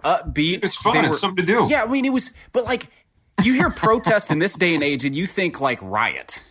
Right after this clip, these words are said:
Speaker 1: or you think, like,
Speaker 2: No, I, I, I want 'em to be happy. I think that's
Speaker 1: Right.
Speaker 2: great,
Speaker 1: No,
Speaker 2: man.
Speaker 1: that's the
Speaker 2: Just
Speaker 1: thing is, like, I, I loved it.
Speaker 2: Yeah.
Speaker 1: And it also sparked some really good conversations with me and my daughters, who are eleven and eight,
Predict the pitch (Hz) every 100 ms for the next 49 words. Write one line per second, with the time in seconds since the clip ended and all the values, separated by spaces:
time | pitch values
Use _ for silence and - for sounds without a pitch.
0 | _ - 143 147 - 165 131 127 113 -
1 | - 185 208 233 254 233 262 233 269 277
2 | 185 143 123 107 107 107 254 392 440 -
3 | 247 311 320 269 208 233 214 262 190 143
4 | 151 165 175 156 160 143 233 185 147 120
5 | 190 - - 165 160 208 202 - 160 156
6 | - 127 151 151 139 131 123 117 107 113
7 | 165 143 110 120 123 - - - 123 120
8 | 113 110 110 135 143 131 117 107 110 113
9 | 117 117 - 104 - 107 139 -